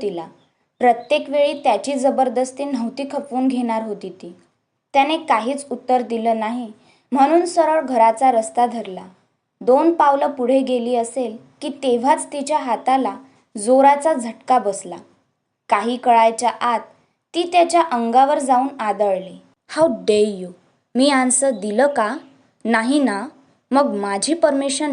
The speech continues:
न घेता कुठे निघाली? लग्न झालं आहे विसरली का?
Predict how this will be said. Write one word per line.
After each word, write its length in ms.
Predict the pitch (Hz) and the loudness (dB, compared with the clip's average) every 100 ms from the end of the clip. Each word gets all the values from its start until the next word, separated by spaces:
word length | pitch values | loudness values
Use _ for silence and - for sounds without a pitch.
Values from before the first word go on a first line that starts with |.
| 202 | -2
न 120 | 226 262 | -2 -2
घेता 320 | 240 233 269 | -4 -2 -6
कुठे 380 | 277 269 277 302 | -4 -4 -2 0
निघाली? 500 | 285 247 233 190 170 _ _ _ _ _ - | 0 -2 -6 -6 -12 _ _ _ _ _ -2
लग्न 420 | 214 - 220 247 | 0 0 0 0
झालं 340 | 240 240 226 | 0 -2 0
आहे 240 | 220 220 240 | 0 0 -4
विसरली 560 | 196 202 262 262 240 | -4 -4 -2 -2 -2
का? 260 | - 190 | -4 -6